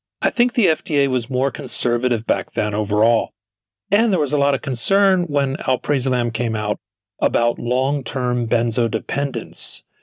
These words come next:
So they ended up not giving it a pass for depression. But they did allow the company to market alprazolam for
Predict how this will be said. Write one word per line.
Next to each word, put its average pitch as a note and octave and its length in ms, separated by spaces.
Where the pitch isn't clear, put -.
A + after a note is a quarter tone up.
So B2 640
they D3 160
ended D#3 240
up C3+ 180
not B2+ 340
giving A#2+ 240
it A2+ 100
a - 40
pass - 480
for G#2 180
depression. G#2 580
But D#3 160
they D3+ 160
did F3+ 300
allow E3+ 320
the D3 120
company B2 560
to - 160
market B2 800
alprazolam A2 1000
for G#2 600